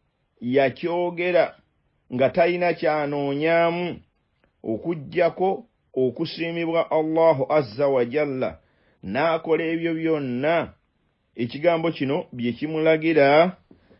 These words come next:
omuddu ono agenda kubeera wa kumwanjo nnyo mu abo Nabbi sallallahu alayhi wa sallama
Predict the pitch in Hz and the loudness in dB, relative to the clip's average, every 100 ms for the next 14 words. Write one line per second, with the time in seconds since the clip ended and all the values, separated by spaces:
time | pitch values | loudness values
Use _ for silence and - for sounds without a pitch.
0 | _ _ _ - 107 160 139 85 135 160 | _ _ _ -6 -4 -2 -4 -2 2 4
1 | 135 123 147 170 _ _ - 117 120 156 | 4 2 0 -4 _ _ -6 -6 -4 -2
2 | 156 147 160 160 156 147 147 151 151 147 | -2 -2 -2 -2 0 2 4 6 4 2
3 | 160 156 151 151 143 160 151 151 175 190 | -2 -2 -2 -2 -2 -2 -2 -4 -2 -4
4 | 117 113 - 104 107 131 151 165 170 165 | -8 -16 -16 -10 -6 -2 2 4 4 4
5 | 151 156 202 - - 123 143 123 156 139 | 4 4 2 -6 -6 -4 -4 -2 -2 -2
6 | 165 156 143 120 139 147 131 143 147 120 | -4 -2 -2 -2 0 0 -2 -2 -2 -2
7 | 123 135 147 139 | -2 -2 -2 -4